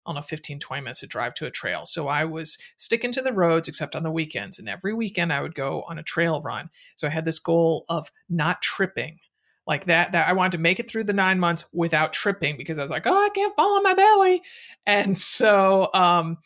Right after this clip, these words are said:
I just remember, like, one week, um, one Saturday, I felt great on my trail run. And by the time Thursday rolled around, I'm like, "Yeah, I'm not going on that trail run on Saturday." Like, things can just shift in a matter of days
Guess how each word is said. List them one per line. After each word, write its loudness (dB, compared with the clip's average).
I 2
just 2
remember, 2
like, -6
one -2
week, -4
um, -2
one 0
Saturday, 2
I 0
felt -4
great 0
on 2
my 0
trail 0
run. -2
And 0
by 2
the -4
time -6
Thursday -4
rolled 0
around, 0
I'm -2
like, 0
"Yeah, 0
I'm 0
not -2
going -4
on -6
that -6
trail -4
run -10
on -10
Saturday." -6
Like, -2
things 2
can -2
just 2
shift 0
in 4
a 0
matter -4
of -4
days -6